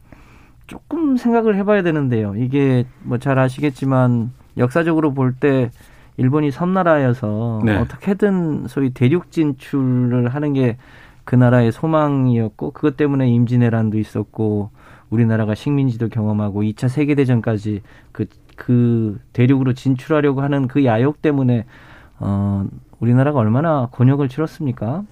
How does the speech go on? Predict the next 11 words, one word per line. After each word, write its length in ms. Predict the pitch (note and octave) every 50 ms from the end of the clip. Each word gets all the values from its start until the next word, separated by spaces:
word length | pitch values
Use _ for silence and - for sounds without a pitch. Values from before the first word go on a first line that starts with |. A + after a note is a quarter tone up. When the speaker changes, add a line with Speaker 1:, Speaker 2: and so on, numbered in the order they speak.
| - - - - - - - - - - - - - -
Speaker 1:
그런데 640 | - C3+ C#3 C#3+ D3 C#3+ C3+ D3 C#3+ C#3 C#3 C#3 C3+
만약에 960 | B2+ A#2+ A#2 A#2+ C3+ D#3+ F3+ G3 G3 G3+ F#3+ F#3 F3+ E3+ E3+ E3 D#3+ D3 C#3+ - - - - _ _ - - - - - - - - -
한일 260 | - E3 E3+ F3 E3+ D#3+
해저 200 | E3+ F3+ G3+ G3+
터널을 460 | - - - F#3 F3 E3+ D#3+ D#3 D3
뚫게 300 | - F3 F3+ - G3 F#3
되면 440 | D3 C3+ A#2+ A#2 B2 C3 C#3 C3+ A#2+
거기에 320 | G#2+ - A#2+ A#2+ C3+ D3
들어가는 420 | C3+ - B2 B2 C3 C#3 C#3+ D#3 C#3
비용은 460 | B2+ - A#2+ B2 C3+ D#3 F3 F3+ E3+
뭐 460 | D#3+ D3 C3+ C3 B2+ B2 A2+ - B2